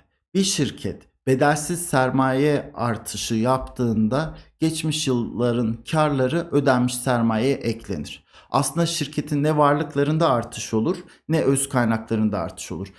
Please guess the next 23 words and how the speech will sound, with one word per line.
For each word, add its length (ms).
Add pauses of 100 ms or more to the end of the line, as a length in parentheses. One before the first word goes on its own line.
(120)
Sadece 560
hisse 360
sayısı 440
artmıştır. 720 (240)
Hisse 240
sayısı 340
artınca 540
da 240
ortalama 500
hisse 340
fiyatı 380
da 180
haliyle 520
düşer. 420 (320)
Ve 460
olumlu 480
bir 240
özellik 580
pek 220 (100)
olmadığı 600
gibi 380 (240)
tam 220
aksine 600